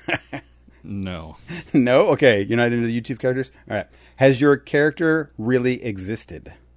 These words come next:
Speaker 2: No.
Speaker 1: No. All right, here we go. Question number four. Is your character originally from a video game?
Speaker 2: No.
Speaker 1: No. Is your character related with Disney?
Speaker 2: Yes.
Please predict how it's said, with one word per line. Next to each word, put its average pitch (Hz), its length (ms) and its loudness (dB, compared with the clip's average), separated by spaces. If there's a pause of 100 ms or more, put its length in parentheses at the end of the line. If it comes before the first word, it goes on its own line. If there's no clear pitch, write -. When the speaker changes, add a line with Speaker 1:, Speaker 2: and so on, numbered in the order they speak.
(520)
Speaker 2:
No. 95 240 -12 (520)
Speaker 1:
No. 90 200 -16 (280)
All 98 60 -8
right, 117 160 0
here 101 100 -8
we 110 60 -6
go. 107 160 -4 (680)
Question 117 240 -8
number 135 120 0
four. 139 320 0 (720)
Is 113 200 -6
your 143 140 0
character 147 460 0
originally 117 540 -2
from 101 280 -6
a 110 60 -2
video 113 360 0
game? 76 300 -14 (1500)
Speaker 2:
No. 92 260 -16 (840)
Speaker 1:
No. 82 380 -20 (840)
Is 95 180 -10
your 110 120 -4
character 127 400 0
related 135 340 2
with 143 180 -2
Disney? 190 500 0 (760)
Speaker 2:
Yes. 78 400 -18